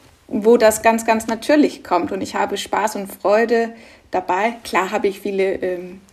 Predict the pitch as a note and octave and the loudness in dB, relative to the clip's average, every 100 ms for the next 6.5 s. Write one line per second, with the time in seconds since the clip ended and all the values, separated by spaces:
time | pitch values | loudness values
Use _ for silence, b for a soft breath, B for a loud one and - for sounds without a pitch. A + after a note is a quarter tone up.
0 | _ - F#3 F#3 F#3 - - - - A#3+ | _ -8 -4 -4 -6 -8 -12 -12 -4 -2
1 | A3+ G#3+ G3+ - - F#3 G#3+ B3 A#3 G#3+ | 0 0 -2 -8 -4 2 4 4 2 0
2 | G3+ G3 G3 G3 F#3 F#3+ A#3 A3+ G#3 A3 | -2 -6 -4 -4 -6 -2 2 2 2 -2
3 | B B B B - - A#3 G#3 G3+ F#3 | B B B B -18 -4 -2 0 0 4
4 | A3 - G3+ F#3+ G3 - G3+ F#3+ G3 G3 | 4 4 0 -2 -8 -6 -4 -4 -2 -4
5 | - G3 G#3 G#3 F#3+ F#3+ F#3+ G#3 G#3 A#3+ | -2 -2 -2 -4 -4 -2 -2 0 0 2
6 | C4+ D#4 - D4 - | 6 6 4 4 2